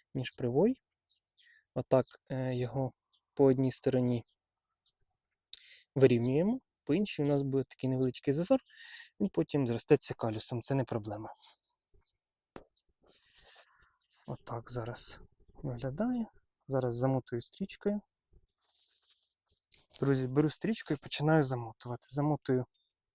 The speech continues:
не поспішаючи, плотно притискаючи стрічку. Бажано, щоб стрічка не заходила ось сюди між підвоєм і привоєм. Бо потім вони в цьому місці не зростуться.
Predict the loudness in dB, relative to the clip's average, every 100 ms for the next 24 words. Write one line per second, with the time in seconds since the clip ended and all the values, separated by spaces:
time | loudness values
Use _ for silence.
0 | _ _ -20 -20 _ _ 0 2 2 -2
1 | -8 -10 -4 0 0 -2 -4 -8 -8 _
2 | _ _ _ _ _ _ _ _ _ 0
3 | 2 2 0 -2 -8 -6 0 2 0 -4
4 | -8 -8 -10 -4 4 6 6 2 -2 -8
5 | -4 -2 -2 -2 -2 -2 -2 -2 0 2
6 | 2 2 0 -4 0 0 0 _ _ _
7 | _ _ -10 -8 -6 2 2 2 -2 -4
8 | -4 -6 -8 -14 _ _ _ _ _ _
9 | -20 -20 _ -20 -20 -20 _ -20 -20 _
10 | -16 -16 -16 -16 -18 -18 _ _ -20 -20
11 | _ -10 -6 2 2 4 2 2 0 0
12 | 2 2 -2 -4 -2 -2 -2 -2 -4 -8
13 | -8 -8 -8